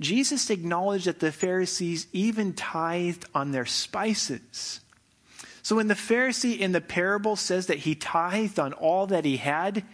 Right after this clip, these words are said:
he means all, down to the spices in his pantry. Can you imagine bringing home your groceries and you break out your thing of oregano and there's a thing of cinnamon and,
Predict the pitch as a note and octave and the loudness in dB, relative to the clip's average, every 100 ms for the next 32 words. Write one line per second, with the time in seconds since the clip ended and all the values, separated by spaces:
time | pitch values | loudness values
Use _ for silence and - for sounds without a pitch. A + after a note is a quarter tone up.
0 | - - - A3 A3+ D#3+ G#3+ G#3 D3 A#2 | -20 -20 0 2 4 2 2 2 0 -2
1 | - F#3+ G#3 G#2+ - _ _ _ - - | 2 2 2 -2 -8 _ _ _ -20 -20
2 | - D3 C3+ G3 A3+ G#3 F3 D#3+ - - | -16 0 2 4 4 4 2 0 -4 0
3 | G3+ A3+ - D3 C#3 C3+ F3 D3+ C#3+ - | 0 2 0 0 -2 -2 -2 -2 -2 -4
4 | G3 A3 - B2 A2 - _ - G#3+ A3 | 0 0 -2 -6 -8 -14 _ -2 2 2
5 | G3+ F3+ F#3+ G3 E3 F#3 G3+ F3+ F3+ F#3+ | 2 2 2 2 2 2 2 2 2 2
6 | F3+ C#3+ E3+ F3+ - G3+ F#3 D#3 D3 D3+ | 0 0 0 0 0 0 0 0 0 2
7 | E3+ E3+ F3 E3+ D#3+ C#3+ - - - E3+ | 4 4 0 2 0 0 -4 -14 -2 2
8 | F#3 E3 C#3+ D3+ E3 E3 D#3+ E3+ D3+ D3+ | 2 2 2 4 4 2 2 0 0 0
9 | D3 D3 - E3 D3+ - D#3+ D#3 E3 E3 | 0 -2 -2 -2 0 0 0 0 0 2
10 | D#3 C3 | 0 -2